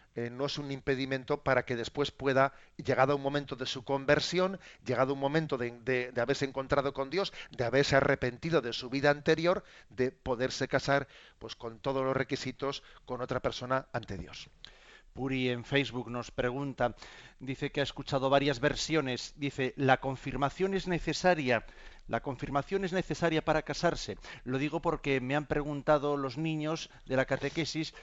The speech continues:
Speaker 2: cuando les he animado a la catequesis para la primera comunión, dice.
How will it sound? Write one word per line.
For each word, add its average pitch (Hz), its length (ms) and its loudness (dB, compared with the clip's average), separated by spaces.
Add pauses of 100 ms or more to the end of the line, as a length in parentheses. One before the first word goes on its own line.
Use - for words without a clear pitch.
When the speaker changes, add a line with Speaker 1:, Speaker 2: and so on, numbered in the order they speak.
(180)
Speaker 2:
cuando 127 300 -2
les 127 280 -2
he 147 140 6
animado 143 720 4
a 139 80 4
la 123 120 4
catequesis 143 800 -4
para 123 300 0
la 117 360 4
primera 127 360 0
comunión, 127 520 -4
dice. 104 280 -10